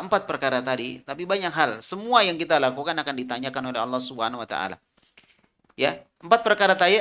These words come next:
dalilnya khusus dan ada dalil yang umum. Kullukum ra'in wa kullukum mas'ulun an ra'iyati. Setiap kalian adalah pemimpin dan setiap pemimpin akan dimintai pertanggungjawaban terhadap semua yang dia pimpin. Ya, semua yang dia pimpin.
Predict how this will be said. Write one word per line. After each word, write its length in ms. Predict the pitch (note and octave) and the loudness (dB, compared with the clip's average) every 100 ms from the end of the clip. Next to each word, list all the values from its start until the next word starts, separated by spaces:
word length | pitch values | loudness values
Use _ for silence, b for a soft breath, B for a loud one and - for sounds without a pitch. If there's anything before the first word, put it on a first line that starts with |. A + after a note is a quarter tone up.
| D3 | 2
dalilnya 400 | D3+ E3 G#3 G#3+ | 2 2 2 -2
khusus 580 | F#3 D#3+ C#3 B2+ - - _ _ - | -6 -8 -8 -8 -8 -12 _ _ -4
dan 160 | D#3 | 0
ada 160 | A3+ B3 | 2 4
dalil 240 | G#3 G3+ | 6 4
yang 240 | F3+ E3 E3+ | 4 2 0
umum. 320 | D#3+ B2+ B2+ _ _ _ - | -4 -6 -10 _ _ _ -6
Kullukum 400 | F#3+ F3 D#3+ C#3+ | -2 0 -2 0
ra'in 240 | D3 D#3 E3 | 2 2 0
wa 80 | C#3+ | -6
kullukum 400 | - E3+ D#3 D#3 | -4 -4 -4 -6
mas'ulun 420 | C#3+ - D#3+ D#3+ C#3 | -8 -6 -4 -4 -6
an 160 | C3+ | -6
ra'iyati. 540 | B2+ A#2+ B2 G#2+ G#2 _ _ _ _ _ - | -4 -4 -4 -6 -12 _ _ _ _ _ -4
Setiap 360 | E3 D#3+ A#3 | 0 4 4
kalian 320 | A#3 F#3+ F#3+ F3 | 4 2 4 4
adalah 240 | D#3+ D#3+ | 4 2
pemimpin 560 | E3 E3 F3+ A3+ A#3 F#3 | 0 -4 -4 -4 -6 -6
dan 160 | D3+ | -4
setiap 400 | - - D#3 D#3 | -4 -2 -4 -2
pemimpin 400 | D#3+ F#3+ F#3+ G3+ | -4 -6 -6 -6
akan 320 | D3+ D#3 D3 | -2 -2 -4
dimintai 480 | C#3 C#3 C3+ D3 D#3+ | -6 -6 -4 -2 -2
pertanggungjawaban 1200 | D3+ C#3 C#3+ C#3 C#3 C3+ C3+ D#3 F3 D3 A#2 - _ _ _ | -4 -4 -4 -4 -6 -4 2 4 6 4 0 -6 _ _ _
terhadap 400 | - D3+ D#3 D#3+ | 0 4 6 4
semua 560 | - - G3 B3 D4+ C#4 | 2 0 0 2 4 4
yang 240 | G#3+ F#3 | 4 2
dia 160 | E3+ F#3+ | 2 0
pimpin. 400 | F#3+ E3+ B2 F#2 - _ _ _ _ _ _ _ _ _ _ | 0 -6 -8 -12 -14 _ _ _ _ _ _ _ _ _ _
Ya, 240 | C#3+ F#3+ F#3+ | 2 2 0
semua 240 | - G3+ G3+ | 0 2 2
yang 80 | D#3 | 2
dia 160 | C#3+ | 0
pimpin. 400 | D3 C#3 A#2 - | -2 -6 -10 -12